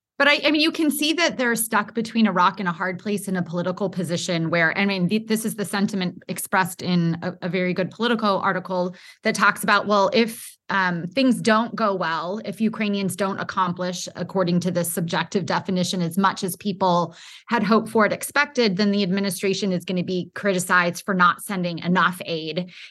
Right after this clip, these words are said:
and not doing enough to allow Ukraine to be more successful. On the other side, on the other flank, there is this kind of movement, in, in, I'm,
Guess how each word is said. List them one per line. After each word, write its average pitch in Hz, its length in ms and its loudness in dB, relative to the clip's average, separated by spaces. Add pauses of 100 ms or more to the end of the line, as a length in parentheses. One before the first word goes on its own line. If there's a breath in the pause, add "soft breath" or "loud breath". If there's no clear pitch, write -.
and 220 100 8
not 196 240 6
doing 196 300 2
enough 175 460 2
to - 240 -2
allow 180 420 4
Ukraine 180 520 -2
to 175 120 -4
be 175 180 0
more 175 220 2
successful. 196 840 -2 (560 loud breath)
On 247 160 8
the 240 140 6
other 254 260 6
side, 202 360 4
on 202 140 4
the 202 160 0
other 220 160 0
flank, 240 420 -2
there 214 160 0
is 226 260 -2
this 262 180 -4
kind 214 180 -2
of 180 100 -4
movement, 196 520 -2
in, 190 220 -4
in, 185 420 -2
I'm, 185 360 0